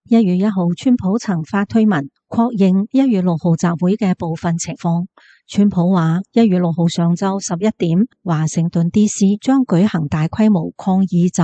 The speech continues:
會，制止偷竊大選結果嘅集會，場面將非常熱烈。華盛頓D C警察局話，考慮到集會等事件，六號當日將會關閉一啲市區街道，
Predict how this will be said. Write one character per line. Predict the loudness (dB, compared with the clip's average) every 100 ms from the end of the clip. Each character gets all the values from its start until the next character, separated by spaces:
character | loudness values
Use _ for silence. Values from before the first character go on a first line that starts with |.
| 0
會， | 0 0 -2 _ _
制 | 0 0
止 | -2 -2 -2
偷 | 0 -2
竊 | 0 0
大 | 0 -2
選 | -2 0 2 2
結 | -2
果 | 0 0 0
嘅 | 0 -2
集 | -2 -4 -2
會， | -2 -4 _ _ -6
場 | -2 2
面 | 2 2
將 | 2 2 0
非 | 0 0
常 | 0 0
熱 | 0 0 0
烈。 | 0 0 -6 _ _ _ _ _
華 | 0 2
盛 | 2 2
頓 | 2 4
D | 2
C | 2 2 0
警 | 0 -2
察 | -2 -4
局 | -4 -2 -2
話， | 0 -2 -6 -12 _ -2
考 | 2
慮 | 2 2
到 | 0
集 | 0 -2
會 | 0 0
等 | 0 0 -2
事 | -2 -6 -2
件， | 0 0 -4 _
六 | -4 -2
號 | 0 0 0
當 | 0 2
日 | 2 0
將 | 2 2
會 | 4 2
關 | 2 0
閉 | 2 2
一 | 2
啲 | 0 -2
市 | -2 -2 -4
區 | -2 -2 -2
街 | -2 -2
道， | -2